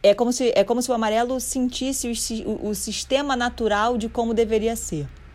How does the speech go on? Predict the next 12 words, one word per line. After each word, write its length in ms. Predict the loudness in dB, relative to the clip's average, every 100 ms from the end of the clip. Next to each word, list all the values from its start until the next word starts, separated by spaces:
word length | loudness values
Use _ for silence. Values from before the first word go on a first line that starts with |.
| -20 -20 -20 -20 -20 -20 -20 -20 -16 -16 -16 -16 -14 -8
E 280 | -2 -2 -2 -4 -16 -16 -16 -14 -2
o 80 | 4
oitavo 580 | 4 4 2 4 2
nível, 380 | 0 -2 -2 -4
que 140 | -4 -2
é 60 |
o, 140 | -2 -2
que 140 | -2
é 40 |
o 100 | -2
mais, 920 | -2 0 0 0 0 -2 -8 -10 -12 -14 -16 -18 -18 -18 -18 -18 -16 -10
é, 500 | -8 -6 -6 -8